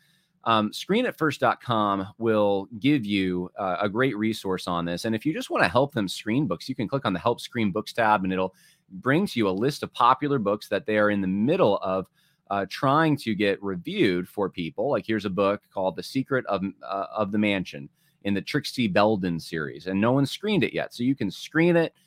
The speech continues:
and, uh, you can put information out there that's gonna help other parents. Screen it first dot com. It's, uh, a great idea, and, uh, one of the, um, people who listens to this particular podcast, uh,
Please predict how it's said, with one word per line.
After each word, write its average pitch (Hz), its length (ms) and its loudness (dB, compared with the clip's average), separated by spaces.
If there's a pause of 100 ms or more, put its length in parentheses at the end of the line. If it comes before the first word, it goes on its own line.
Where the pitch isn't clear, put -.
(360)
and, 101 440 2
uh, 92 400 2
you 104 200 -2
can 101 160 -2
put 107 160 0
information 101 480 -4
out 92 160 -2
there 95 120 -2
that's 90 180 -8
gonna 92 180 -4
help 92 320 -2 (380)
other 95 260 2
parents. 78 340 -6
Screen 156 400 4
it 127 220 0
first 101 400 -2
dot 87 260 2
com. 139 400 4
It's, - 440 -6
uh, 95 160 -2
a 104 60 -2
great 120 300 2
idea, 101 560 4
and, 90 340 -2 (460)
uh, 92 200 0
one 120 260 4
of 120 180 2
the, 98 340 2 (380)
um, 85 460 -6
people 120 260 0
who 104 140 -4
listens 113 360 -2
to 107 80 -6
this 98 180 -2
particular 104 420 -4
podcast, 110 800 -2 (440)
uh, 85 120 -6